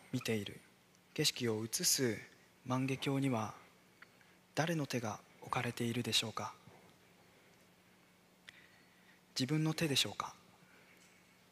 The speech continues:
それとも神様の手でしょうか。私たちが世の終わりの時に生きていることは確かであります。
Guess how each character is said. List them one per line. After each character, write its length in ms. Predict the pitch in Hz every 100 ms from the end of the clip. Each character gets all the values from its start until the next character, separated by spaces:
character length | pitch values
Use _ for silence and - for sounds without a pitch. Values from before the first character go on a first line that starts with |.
| - - - - - - - -
そ 160 | -
れ 60 | 160
と 120 | 185
も 260 | 147 110 - - - -
神 180 | - 180
様 240 | 170 147 117
の 200 | 104 -
手 120 | -
で 80 | 110
し 100 | -
ょ 60 | 104
う 40 |
か。 220 | - - - - - - - - - - - - - - - - - - - - - - - - - - - - - - - - -
私 260 | 135 170
た 80 | 151
ち 140 | - 127
が 260 | 117 110 - -
世 140 | 139 180
の 200 | 135 -
終 80 | 131
わ 140 | 151
り 120 | 170 175
の 140 | 165
時 300 | - - 180
に 280 | 147 110 - - - - - - - - - -
生 80 | 156
き 60 |
て 160 | - 123
い 40 |
る 100 | 113
こ 160 | 104 123
と 160 | 151 131
は 240 | 104 80 - - -
確 220 | 131 -
か 120 | 123
で 160 | 131 123
あ 60 |
り 100 | 110
ま 160 | 110 107
す。 200 | -